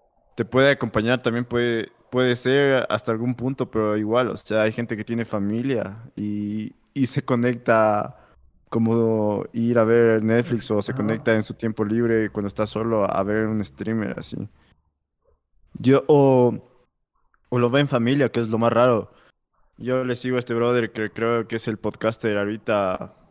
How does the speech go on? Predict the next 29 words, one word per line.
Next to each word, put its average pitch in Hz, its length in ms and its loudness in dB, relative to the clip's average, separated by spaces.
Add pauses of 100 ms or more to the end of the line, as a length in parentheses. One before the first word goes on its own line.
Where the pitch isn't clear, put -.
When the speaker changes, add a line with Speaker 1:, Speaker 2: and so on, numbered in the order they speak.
(160)
Speaker 1:
número 113 440 -2
uno, 117 320 -2
al 101 80 -2
menos 107 380 -6
en 101 120 -6
sección 98 300 -8
de 101 100 -2
comedia 98 380 -4
y 92 160 -6
en 87 320 -10 (100)
habla 98 220 0
inglesa, 98 720 -2
Speaker 2:
Ya. 135 160 -10
Speaker 1:
eh, 101 140 -4
Tim 107 220 0
Dillon. 110 480 2
Y 107 100 0
este 117 200 0
brother 113 600 4
sabe 110 260 0
publicar 107 380 -2
en 110 100 -2
su 104 120 -4
Instagram, 107 640 -2 (800)
como 110 200 -2
que - 80 -8
sabe 120 240 4
compartir, 117 640 2
eh, 104 460 -2